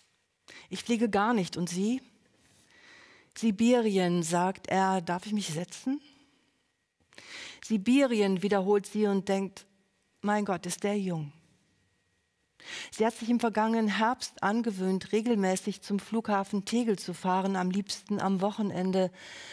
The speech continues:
Das sind die leichteren Tage. Wenn sie Glück hat, ist auch der Tisch, den sie ihren Tisch nennt, im Café der Abflughalle frei.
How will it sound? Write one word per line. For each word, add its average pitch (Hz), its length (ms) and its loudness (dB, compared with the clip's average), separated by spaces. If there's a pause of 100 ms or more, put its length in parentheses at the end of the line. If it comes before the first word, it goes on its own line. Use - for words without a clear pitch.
(200)
Das 202 140 -4
sind 214 140 0
die 220 80 2
leichteren 180 540 0
Tage. 165 480 -4 (800)
Wenn 190 100 -2
sie 208 100 0
Glück 226 320 -4
hat, - 280 -4 (520)
ist - 200 -4
auch 190 120 -2
der 196 260 -2
Tisch, - 460 -2
den 180 220 0
sie 180 100 -2
ihren 220 420 2
Tisch - 360 -2
nennt, 185 340 0
im 190 180 -2
Café 196 400 0
der 196 200 -2
Abflughalle 180 640 -4
frei. 180 560 -2